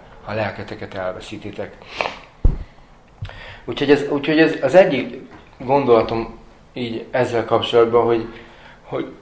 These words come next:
<clears throat> Istennek más a perspektívája, mint nekünk. Tehát a mi is per-, perspektívánk az, hogy hát ez borzalmas. Hát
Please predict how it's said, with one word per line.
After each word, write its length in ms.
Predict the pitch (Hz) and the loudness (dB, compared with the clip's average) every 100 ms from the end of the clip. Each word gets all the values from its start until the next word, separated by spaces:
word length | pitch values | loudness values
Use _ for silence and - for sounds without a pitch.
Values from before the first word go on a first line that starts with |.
| - | 2
<clears throat> 100 | 196 170 - - - - | 4 6 4 -2 -14 -12
Istennek 540 | - 170 - 127 113 113 | -2 -2 0 0 0 0
más 320 | 113 101 - | 0 0 -2
a 60 | - | -6
perspektívája, 1160 | 101 95 - 101 - - 101 92 90 92 98 - - - | -4 -4 -6 -12 -14 -14 -10 -4 -4 -4 -10 -12 -18 -20
mint 260 | - 98 - | -14 -12 -10
nekünk. 500 | 98 - 98 101 101 - - - - - | -10 -10 -16 -16 -18 -20 -20 -20 -20 -4
Tehát 240 | 113 113 | -2 4
a 200 | 127 120 120 | 8 8 6
mi 100 | 160 | 4
is 220 | 123 - | 4 4
per-, 460 | 139 139 135 - | 8 10 8 2
perspektívánk 760 | - 135 127 123 113 120 120 113 | 4 6 6 2 0 0 2 2
az, 160 | 120 - | -2 -4
hogy 200 | 123 - | -6 -6
hát 140 | 123 | -6
ez 260 | 127 139 127 | -4 -2 -2
borzalmas. 800 | 131 107 90 92 92 101 107 | 4 6 4 -2 -8 -10 -8
Hát 100 | - | -10